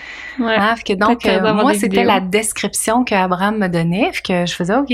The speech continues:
Speaker 2: c'est cool. » J'étais loin de m'imaginer que t'étais déjà rendu aussi
Speaker 1: Ouais.
Speaker 2: loin dans, dans ton processus, que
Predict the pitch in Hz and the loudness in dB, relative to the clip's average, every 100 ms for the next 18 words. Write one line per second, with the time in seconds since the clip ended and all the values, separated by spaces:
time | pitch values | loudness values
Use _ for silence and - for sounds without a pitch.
0 | 269 - 202 - 349 285 180 180 190 185 | 0 -2 -4 -2 0 0 0 -2 0 0
1 | 196 285 370 254 220 196 185 202 240 330 | 2 4 4 4 4 2 0 2 2 2
2 | 254 - 202 196 190 180 180 175 180 220 | -2 0 -2 -2 -4 -4 -2 0 0 2
3 | 196 175 220 226 226 196 185 214 247 202 | 2 2 0 0 0 0 0 2 2 2
4 | 175 175 175 175 180 - 175 - 170 - | 2 0 0 0 -2 -2 -4 -4 -2 -2
5 | 254 - | -2 -2